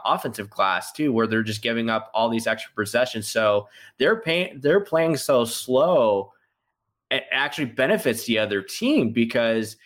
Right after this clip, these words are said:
if they're, uh, playing so slow and they chunk up a three, they miss, the other team's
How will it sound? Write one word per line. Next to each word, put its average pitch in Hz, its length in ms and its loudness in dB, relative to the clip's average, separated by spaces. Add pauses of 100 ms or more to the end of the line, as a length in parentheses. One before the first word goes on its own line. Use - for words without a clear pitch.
(280)
if 127 160 -2
they're, 214 380 2 (720)
uh, 117 300 0
playing 165 360 0
so 165 220 2
slow 117 640 2
and 131 100 -4
they 120 300 -2 (120)
chunk 170 280 -4
up 160 100 0
a 135 40 -2
three, 151 260 2
they 120 140 2
miss, 151 260 2
the 120 140 -2
other 196 100 2
team's 127 400 0